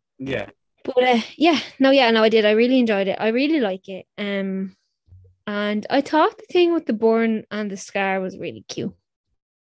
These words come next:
Speaker 1: Oh, yeah, I did like that, actually.
Speaker 2: Yeah, it was nice. It was a nice little touch. And, like, that is, like, I thought it was really nice when he was like, "Does it affect your performance?" She was like, "No."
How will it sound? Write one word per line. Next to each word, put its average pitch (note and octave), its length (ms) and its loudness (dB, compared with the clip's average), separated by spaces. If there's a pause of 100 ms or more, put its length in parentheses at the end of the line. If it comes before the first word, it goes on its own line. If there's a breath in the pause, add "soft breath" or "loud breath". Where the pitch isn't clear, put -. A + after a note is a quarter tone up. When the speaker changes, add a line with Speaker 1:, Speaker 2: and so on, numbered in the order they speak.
(220)
Speaker 1:
Oh, D3+ 160 2
yeah, C#3 280 0
I A2 40 -2
did C3+ 240 -4
like A#2+ 160 -4
that, G2+ 160 -8
actually. G#2+ 300 -16 (960)
Speaker 2:
Yeah, A#3 340 -2
it B3+ 80 4
was E4 240 4
nice. G#3 300 -2
It A3 80 -4
was B3 140 -4
a C4+ 40 -2
nice D4+ 280 -2
little B3+ 160 -6
touch. - 420 -14 (560 soft breath)
And, A#3 140 0
like, A#3 180 0
that B3+ 220 -2
is, A3 580 -6 (260)
like, A3 400 -6
I A3 120 -4
thought B3 180 -4
it - 60 -2
was B3 100 -4
really A#3+ 140 -2
nice G#3+ 260 -8
when G#3 220 -12 (480 soft breath)
he A#3 160 -2
was G#3+ 100 -6
like, G#3+ 180 -4 (160)
"Does G#3+ 180 -6
it A3 80 -8
affect - 380 -12
your G#3+ 80 -12
performance?" G#3+ 760 -12 (280)
She - 140 -20
was F#3+ 100 -20
like, F#3+ 160 -16
"No." F#3+ 400 -12